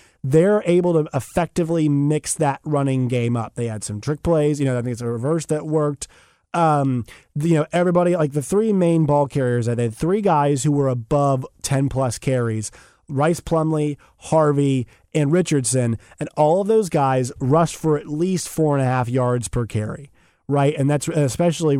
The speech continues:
uh, John Rice Plumlee, eleven for seventy-three. Now, am I totally sold on U C F? No, they, they kinda got gashed in the running game, and we've seen that this Boise State passing attack is not really great, so it's, you know, not a whole lot there to take from that. But the fact that,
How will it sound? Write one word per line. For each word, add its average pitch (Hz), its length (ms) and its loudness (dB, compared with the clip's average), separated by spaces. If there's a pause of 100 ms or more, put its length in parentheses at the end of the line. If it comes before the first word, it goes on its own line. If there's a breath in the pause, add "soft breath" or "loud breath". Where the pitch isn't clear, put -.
uh, 135 420 -2
John 135 200 0
Rice 117 200 -2
Plumlee, 143 540 0 (280 loud breath)
eleven 151 240 0
for 131 140 -4
seventy-three. 120 640 -4 (320 loud breath)
Now, 156 140 2
am 185 80 4
I 208 100 4
totally 196 340 2
sold 190 280 2
on 190 140 2
U 190 100 0
C 190 260 0
F? 185 240 0 (220 soft breath)
No, 139 340 0
they, 127 220 0
they 131 160 -2
kinda 160 220 0
got 156 180 0
gashed 143 360 0
in 147 60 0
the 143 60 0
running 135 240 0
game, 123 360 -2 (280 loud breath)
and 143 100 -2
we've 143 200 0
seen 180 200 2
that 156 60 0
this 151 120 -2
Boise 165 260 0
State 143 240 0
passing 127 380 -2
attack 160 300 -2
is 117 140 -4
not 127 300 -2 (120)
really 127 360 -2 (120)
great, 131 320 -2
so 123 100 -2
it's, 117 140 -6
you 135 100 -2
know, 120 80 -2
not 123 200 -2
a 123 40 0
whole 123 120 0
lot 123 180 -4
there 120 140 -2
to 117 60 -6
take 117 220 -6
from 147 140 -4
that. 160 240 -2 (460 loud breath)
But 160 300 2
the 147 220 -2
fact 190 500 -2
that, 156 320 0